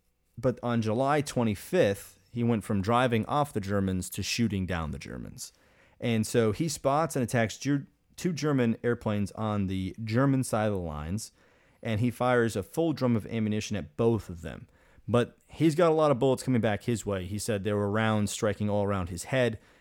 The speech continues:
Anti-aircraft fire starts kicking up, and they basically are able to drive him off before he's able to verify what has happened with the planes that he has shot. Once he's back on his side of the lines, he finds another German, and then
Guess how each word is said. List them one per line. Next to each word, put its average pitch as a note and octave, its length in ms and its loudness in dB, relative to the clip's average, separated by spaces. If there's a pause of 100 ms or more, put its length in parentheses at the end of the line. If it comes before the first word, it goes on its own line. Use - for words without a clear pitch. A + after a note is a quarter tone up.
Anti-aircraft A#2 840 -2
fire G#2+ 220 0
starts G2+ 320 -8
kicking G#2+ 280 -2
up, F#2+ 220 -4
and G#2 180 -2
they G#2 120 0
basically G#2+ 380 -2
are G2+ 60 0
able G2 120 -4
to F#2 100 -10
drive G2 320 -2
him G2 140 -2
off G#2 260 -4
before G#2 320 -4
he's F#2+ 160 -4
able G2 240 -4
to - 140 -6
verify F#2 720 -2 (300)
what A2+ 180 4
has G#2 140 -2
happened F#2 580 -2
with F#2 140 -8
the F2 80 -10
planes F2+ 320 -6
that - 100 -12
he F#2+ 120 -6
has E2 120 -8
shot. - 400 -8 (720)
Once D3 180 0
he's E3 140 -8
back A#2+ 280 -2
on F2+ 120 -6
his F3+ 240 -2
side E2+ 320 -2
of D2 80 -10
the D2+ 80 -12
lines, C#2 480 -8 (200)
he A2+ 140 -6
finds A2+ 240 0
another B2+ 360 2
German, F2+ 520 -6 (500)
and C3 160 2
then A#2 300 2